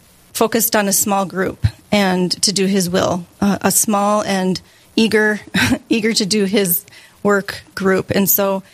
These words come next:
wherever you're at, if you're just a small family and you want to start something like this, it's a beautiful thing to, to consider. So Father Dan-, <laughs> Father Lawrence Daniel Carney, thank you so much for your time today. I hope that,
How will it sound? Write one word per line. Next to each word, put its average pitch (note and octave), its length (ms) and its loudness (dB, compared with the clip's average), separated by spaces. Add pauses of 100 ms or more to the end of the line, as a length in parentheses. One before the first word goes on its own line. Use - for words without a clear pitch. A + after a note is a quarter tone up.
(640)
wherever A3+ 360 2
you're C#4 160 2
at, D4 340 0
if G3 160 -8
you're G3+ 280 0
just - 340 -2
a G#3 60 2
small G#3+ 340 0
family A3+ 480 0
and B3 80 0
you A3+ 80 0
want G#3 140 0
to G#3+ 40 -2
start - 300 -2
something A3 220 -2
like A3 160 0
this, G#3+ 220 -2
it's - 360 -2 (340)
a - 60 4
beautiful A3 400 0
thing G3+ 280 -2
to, F#3 360 0
to - 120 -2
consider. F#3 460 0
So G3 260 0 (500)
Father F#4+ 340 2
Dan-, G3+ 240 0
<laughs> - 80 -20
Father D#4+ 480 2
Lawrence B3 560 0
Daniel G3+ 460 0
Carney, F#3+ 400 0
thank C#4+ 260 0
you C#4+ 80 2
so D#4+ 260 0
much G3+ 380 0
for - 120 -2
your G3 160 -2
time A3 360 2
today. A3+ 400 0 (360)
I A#3 80 2
hope A3+ 300 -2
that, A3 280 2